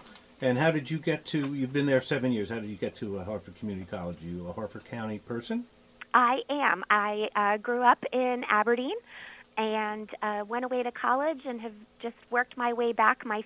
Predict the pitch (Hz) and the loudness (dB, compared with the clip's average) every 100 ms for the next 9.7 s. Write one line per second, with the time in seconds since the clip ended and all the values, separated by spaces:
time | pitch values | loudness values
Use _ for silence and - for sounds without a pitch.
0 | - 214 220 220 220 - 208 202 202 202 | -4 -4 -4 -4 -4 -2 -2 -2 -4 -6
1 | 208 202 208 208 - 196 208 - 208 196 | -6 -4 -4 -4 2 0 0 -6 -6 -4
2 | 180 190 247 - - - - - 214 214 | -2 0 -2 -2 -18 -18 -20 -12 -6 -4
3 | 208 208 208 - 214 202 202 208 208 _ | -4 -6 -8 -2 0 0 -2 -6 -14 _
4 | - 214 _ - - - - - 240 311 | -14 -14 _ -16 -16 -18 -20 0 6 8
5 | 330 - 226 - 226 - 240 262 294 294 | 8 8 8 4 -8 -6 -4 -2 -2 -2
6 | 247 240 - 233 247 240 247 240 247 - | -4 -6 -2 -2 0 -2 -2 -4 -6 -2
7 | 277 - - - 202 196 202 208 240 - | -2 0 -4 0 -2 -2 -6 -6 -6 -6
8 | - 202 208 247 247 - 233 240 269 262 | 4 4 4 -6 -8 -2 0 2 0 0
9 | 233 - - 123 - - 113 | -2 -4 2 4 2 -4 -12